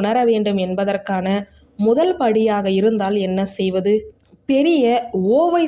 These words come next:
சுற்றியுள்ள இந்த மர்மத்தை பற்றி பெண்கள் அரிதாகவே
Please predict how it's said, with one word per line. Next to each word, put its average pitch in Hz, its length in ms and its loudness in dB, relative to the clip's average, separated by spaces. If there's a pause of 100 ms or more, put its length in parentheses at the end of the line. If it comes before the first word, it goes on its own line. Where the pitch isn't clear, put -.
(100)
சுற்றியுள்ள 208 500 -2 (120)
இந்த 175 140 -2 (120)
மர்மத்தை 302 500 0
பற்றி 208 260 -2 (140)
பெண்கள் 226 340 0 (200)
அரிதாகவே 202 600 -2